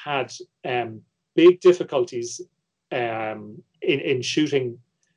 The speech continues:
the movie, and then they w-, had to go back for reshoots because the American audience were a little bit confused as to the, the appeals process, which I can understand. It was in terms of clarity. But I, I, I know that for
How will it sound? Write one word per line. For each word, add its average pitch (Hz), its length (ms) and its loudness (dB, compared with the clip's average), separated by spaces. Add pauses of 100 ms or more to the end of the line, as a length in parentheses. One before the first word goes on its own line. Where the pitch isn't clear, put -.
(160)
the 127 80 -6
movie, 131 420 2
and 127 220 -6
then 135 80 -4
they 135 80 4
w-, 135 180 0
had 160 180 -2
to 165 80 -12
go 170 100 4
back 151 200 0
for - 160 -4
reshoots 143 680 -4 (300)
because 151 200 0
the 165 80 0
American 170 360 2
audience 147 280 -6
were 147 80 0
a 139 40 2
little 156 180 -6
bit 143 140 -8
confused 139 480 -6
as 127 160 -4
to 127 80 -6
the, 127 240 0
the 135 100 0
appeals 143 380 -4
process, - 680 -6 (300)
which - 160 4
I - 40 8
can 202 140 4
understand. 156 540 0
It 117 40 -2
was 123 160 0 (380)
in 156 140 -6
terms 147 320 -4
of 117 180 -10
clarity. 139 540 0 (440)
But 160 140 4
I, 160 140 2
I, 175 320 2 (160)
I 151 100 0
know 175 300 0
that 156 320 0
for 135 420 -2